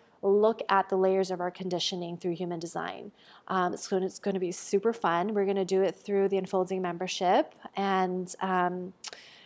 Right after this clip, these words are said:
it's, it's going, like, I'm still putting the pieces together, but the more I'm tapping into it, a lot of it is, you know, what, with what I share and the tools that I bring in, I do it with the participants because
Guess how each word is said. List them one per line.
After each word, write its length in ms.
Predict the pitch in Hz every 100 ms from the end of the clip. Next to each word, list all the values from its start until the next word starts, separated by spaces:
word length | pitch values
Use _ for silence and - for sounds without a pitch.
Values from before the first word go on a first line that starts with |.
| -
it's, 400 | - 202 202 - -
it's 160 | 196
going, 220 | - 208 -
like, 140 | 208 -
I'm 160 | 196
still 360 | 185 - 220 214
putting 300 | - 202 190
the 60 |
pieces 380 | 185 180 170 190
together, 640 | - 214 220 220 247 269 262
but 160 | 190 170
the 60 |
more 220 | 190 202 214
I'm 100 | 214
tapping 340 | 196 185 190
into 380 | 180 185 202 190
it, 120 | 175
a 80 | 185
lot 300 | 190 185 196
of 140 | 214
it 180 | 202 185
is, 480 | - 180 180 185 - - - - - _
you 100 | 202
know, 480 | 180 180 180 98 -
what, 320 | 190 202 -
with 200 | 185 202
what 220 | 190 196 196
I 160 | 196
share 720 | 202 - 202 185 226 359 403 -
and 320 | 190 190 190
the 160 | 196 190
tools 560 | - - 226 240 220
that 100 | 208
I 80 | 185
bring 300 | 185 185 180
in, 360 | - 175 196 233 -
I 240 | 180 208
do 220 | 220 233
it 160 | 214 -
with 500 | 170 170 202 202 -
the 60 |
participants 800 | 190 175 180 - 190 247 262 294
because 540 | - 185 - 185 180